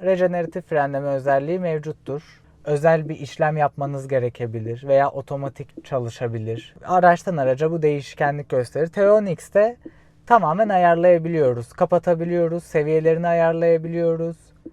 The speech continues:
ve ayarladığımız müddetçe otomatik bir şekilde gaz pedalıyla kontrol ediyoruz bu rejeneratif frenlemeyi. Yokuş aşağı inerken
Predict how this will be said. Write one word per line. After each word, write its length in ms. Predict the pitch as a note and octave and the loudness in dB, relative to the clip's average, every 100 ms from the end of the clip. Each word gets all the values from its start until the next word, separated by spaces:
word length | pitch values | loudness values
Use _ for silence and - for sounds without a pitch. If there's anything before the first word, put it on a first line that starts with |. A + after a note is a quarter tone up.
| _ _ _ _ | _ _ _ _
ve 280 | F3 G#3 A3 E3 _ _ _ _ _ _ | 0 2 2 -4 _ _ _ _ _ _
ayarladığımız 920 | D#3 F3 F#3 F#3+ F#3+ F#3+ G3+ A#3 G#3 | 4 6 6 4 2 2 -2 -2 -6
müddetçe 720 | G3 F3+ G#3+ A3+ - F3+ G#3 A#3+ - | -10 -2 -2 -2 -2 0 0 -4 -4
otomatik 640 | F3 E3+ G3 G3 A#3 A3 | -2 -2 -2 -2 -4 -10
bir 60 | G3 | -10
şekilde 680 | - D3+ - D#3+ E3+ G#3+ - | -6 -6 -6 -6 -4 -6 -2
gaz 300 | F#3 G3 - | -2 -2 0
pedalıyla 880 | F3+ E3 E3+ F3 F3+ D#3+ C#3+ C3 - _ | 0 2 2 0 -4 -2 -2 -2 -4 _
kontrol 480 | D3+ C#3 C#3+ C3+ B2+ | -4 -4 -2 0 0
ediyoruz 600 | B2 B2 B2 D3 F3+ D#3 | -4 -2 -2 -2 -6 -6
bu 80 | |
rejeneratif 680 | D3+ C#3 C#3 C3 B2+ B2 E3 | -4 -2 -4 -4 -6 -8 -12
frenlemeyi. 640 | - C#3+ C3+ C3 B2+ A2+ A2 - _ | -4 -2 -2 -4 -6 -8 -10 -16 _
Yokuş 380 | E3 F3+ - - | -2 -2 -2 -4
aşağı 360 | A#3 - A3+ G#3+ | -4 2 2 2
inerken 720 | F3+ G#3+ A#3 A3 E3 D#3 | 0 2 2 2 -2 -2